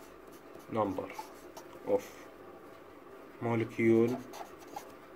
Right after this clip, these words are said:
in ثلاثين جرام سي اي سي او ثري. شو عندنا نحسب أول إشي؟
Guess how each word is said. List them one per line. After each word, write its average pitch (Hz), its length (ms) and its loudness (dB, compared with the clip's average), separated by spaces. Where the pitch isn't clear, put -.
in 120 140 4
ثلاثين 107 520 6
جرام 107 320 6
سي 110 440 4
اي 110 300 0
سي 110 100 4
او 95 140 2
ثري. - 240 -8
شو 160 120 8
عندنا 165 220 12
نحسب 151 280 10
أول 131 200 12
إشي؟ 127 240 8